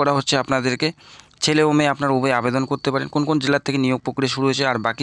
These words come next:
জেলাগুলোর থেকে কবে নিয়োগ প্রক্রিয়া শুরু হবে সেটাও আমি আপনাদেরকে জানাবো। এখানে আপনি বেতন পাবেন চোদ্দো হাজার পাঁচশো থেকে আঠাশ হাজার একশো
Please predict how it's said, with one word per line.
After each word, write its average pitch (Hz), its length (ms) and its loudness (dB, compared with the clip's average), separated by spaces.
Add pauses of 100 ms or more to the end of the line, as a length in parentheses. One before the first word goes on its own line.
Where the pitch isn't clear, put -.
জেলাগুলোর 123 400 -2
থেকে 120 220 -2
কবে 117 200 -2
নিয়োগ 113 200 -4
প্রক্রিয়া 117 280 -6
শুরু 117 120 -4
হবে 123 160 -4
সেটাও 117 260 0
আমি 110 180 -2
আপনাদেরকে 113 440 -4
জানাবো। 113 240 -4 (720)
এখানে 180 280 4
আপনি 170 220 0
বেতন 139 260 2
পাবেন 143 240 4
চোদ্দো 135 240 2
হাজার 131 240 2
পাঁচশো 120 320 -2
থেকে 127 120 -2 (100)
আঠাশ 120 240 -2
হাজার 120 160 -2 (120)
একশো - 180 -8